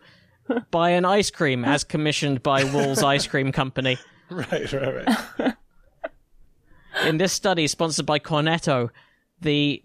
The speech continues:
Speaker 2: scientists say the formula for the perfect ice cream is, so here we go. Taylor said, "I've never really thought as much about makeup until I started studying spiders.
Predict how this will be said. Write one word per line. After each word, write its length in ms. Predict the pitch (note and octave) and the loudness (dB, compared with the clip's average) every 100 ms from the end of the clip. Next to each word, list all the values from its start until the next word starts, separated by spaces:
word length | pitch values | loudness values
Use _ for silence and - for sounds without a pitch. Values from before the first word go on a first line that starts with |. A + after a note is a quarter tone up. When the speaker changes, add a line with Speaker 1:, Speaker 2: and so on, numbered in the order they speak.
| _ - | _ -6
Speaker 2:
scientists 540 | - F3 F3+ - D3 | -2 2 2 0 -2
say 340 | - C3 B2 - _ _ - _ - - | 0 0 0 -4 _ _ -20 _ -20 -4
the 120 | C#3+ | -4
formula 580 | - F#3 G3 F3+ C#3+ B2+ | -2 0 2 2 2 0
for 140 | - | -2
the 80 | C3+ | -4
perfect 460 | - D#3+ D#3 D#3+ C#3 | -2 -2 0 -4 0
ice 200 | D#3 - | 0 0
cream 300 | - A#2+ A2+ | -2 -2 0
is, 400 | A#2 A#2 - - - - _ _ - - - - | 0 0 -2 -8 -20 -20 _ _ -20 -20 -20 -18
so 460 | - - C3+ C3+ C3+ - _ _ _ _ _ _ _ _ _ _ | -4 0 2 2 -2 -6 _ _ _ _ _ _ _ _ _ _
here 200 | D#3 C#3+ | -2 2
we 120 | C3+ | 2
go. 260 | A#2 G#2 F2 _ | 0 -4 -8 _
Taylor 320 | D#3 E3+ E3+ | -2 0 0
said, 420 | - - A2 G2+ - _ | 0 0 -2 -4 -12 _
"I've 180 | - B2+ | -4 0
never 240 | D3+ G3 A3+ | 2 2 0
really 160 | A3 | -2
thought 280 | - G3 E3+ | 0 -2 0
as 80 | D#3 | 0
much 200 | D#3 E3 | 0 0
about 220 | D#3+ C#3+ | 0 0
makeup 340 | D#3 D#3 C3+ | 0 0 -2
until 220 | C3 C3+ C3 | -2 -2 -2
I 60 | |
started 260 | C3 C#3+ C3+ | 0 0 0
studying 460 | - D3+ C#3+ D#3 | -2 0 0 0
spiders. 640 | - - D#3 C#3+ A#2+ A2 | -2 0 0 2 0 -2